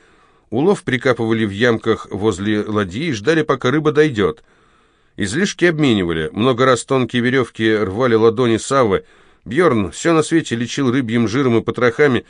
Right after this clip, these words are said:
смешивая то с морской водой, то с прибрежной землёй, то с какими-нибудь травами, и раны затягивались. Скоро кожа на руках Саввы стала настолько продублённой, что хоть ножом полосуй,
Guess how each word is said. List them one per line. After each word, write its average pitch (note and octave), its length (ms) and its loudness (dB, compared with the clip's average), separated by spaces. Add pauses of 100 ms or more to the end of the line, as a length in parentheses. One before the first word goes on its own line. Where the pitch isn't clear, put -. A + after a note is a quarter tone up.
(240)
смешивая A2+ 520 0
то A#2+ 160 -4
с - 80 -6
морской A#2+ 380 0
водой, A2 440 2
то G#2 160 -4
с - 80 -10
прибрежной G2+ 720 -2
землёй, A2 480 0 (300)
то A2+ 100 -2
с - 80 -10
какими-нибудь G2+ 580 -4
травами, A#2+ 480 2
и G2+ 60 2
раны C3+ 260 0
затягивались. E2 760 -4 (440)
Скоро G#2+ 300 0
кожа G#2 280 0
на G#2+ 100 2
руках G#2+ 300 0
Саввы G2+ 360 0
стала G#2+ 300 0
настолько A2+ 480 -2
продублённой, G#2+ 680 0
что G2 300 -4
хоть G#2 240 -8
ножом A2 380 2
полосуй, G#2 540 -2